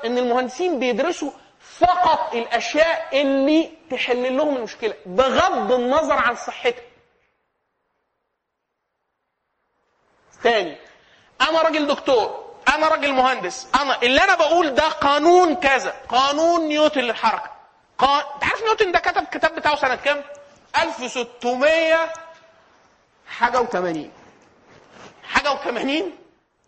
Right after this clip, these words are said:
واحنا بندرس قوانين نيوتن. طب ليه احنا بندرس قوانين نيوتن؟ دقيقه؟ لا.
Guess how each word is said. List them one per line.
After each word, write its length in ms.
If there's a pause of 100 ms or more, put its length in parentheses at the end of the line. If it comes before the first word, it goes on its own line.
(180)
واحنا 440
بندرس 500
قوانين 300
نيوتن. 300
طب 140
ليه 60
احنا 140
بندرس 220
قوانين 580
نيوتن؟ 300
دقيقه؟ 580 (840)
لا. 220